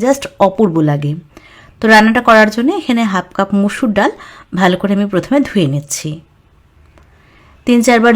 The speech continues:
জল পাল্টে ডালটাকে আমি একদম পরিষ্কার করে ধুয়ে নিয়েছি। এবার ডালটা সেদ্ধ করব, তো তার জন্য এখানে দিয়ে দিচ্ছি হাফ কাপ জল। জল খুব বেশি দেওয়ার দরকার নেই। তিনটে রসুন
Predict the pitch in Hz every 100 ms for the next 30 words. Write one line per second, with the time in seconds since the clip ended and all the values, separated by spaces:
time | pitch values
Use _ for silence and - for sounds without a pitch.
0 | 220 202 196 202 190 330 - _ 175 175
1 | 170 175 185 190 165 202 202 196 196 -
2 | 214 202 240 381 - _ - 180 180 135
3 | 147 147 - 160 151 _ - - - -
4 | 220 240 220 208 214 - 196 208 220 202
5 | 226 330 247 196 170 180 185 180 180 170
6 | 151 156 151 - 339 214 220 - 226 -
7 | 151 151 208 214 - 285 294 311 294 311
8 | 254 160 151 139 135 147 151 _ _ _
9 | _ _ _ _ _ _ _ _ _ _
10 | _ _ _ _ _ _ _ _ _ -
11 | 233 240 220 214